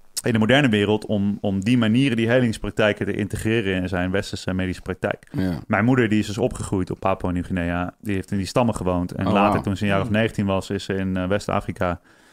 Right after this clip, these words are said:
Speaker 1: ehm, gaan wonen. Kenia en, ehm, eh, Guinea-Bissau. En, eh, daar heb ik ook het eerste jaar van mijn leven gewoond.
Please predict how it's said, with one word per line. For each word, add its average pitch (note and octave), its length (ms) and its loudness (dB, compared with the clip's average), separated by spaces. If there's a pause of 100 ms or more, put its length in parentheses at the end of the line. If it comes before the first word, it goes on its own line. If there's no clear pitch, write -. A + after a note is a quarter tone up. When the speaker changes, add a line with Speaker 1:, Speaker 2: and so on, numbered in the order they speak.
(240)
Speaker 1:
ehm, F2+ 340 0 (140)
gaan G2 240 -2
wonen. F#2 400 2
Kenia G#2+ 520 4
en, F#2 240 0
ehm, F2+ 240 0 (800)
eh, F2+ 420 -2
Guinea-Bissau. G#2 680 2
En, F#2+ 220 0
eh, F#2 160 0
daar F2 360 0
heb G2+ 80 4
ik G2 60 -4
ook - 160 -4
het G2+ 160 -2
eerste G#2 260 0
jaar F#2+ 120 2
van G2 100 -4
mijn F#2 120 2
leven F#2 160 -2
gewoond. F#2+ 360 -2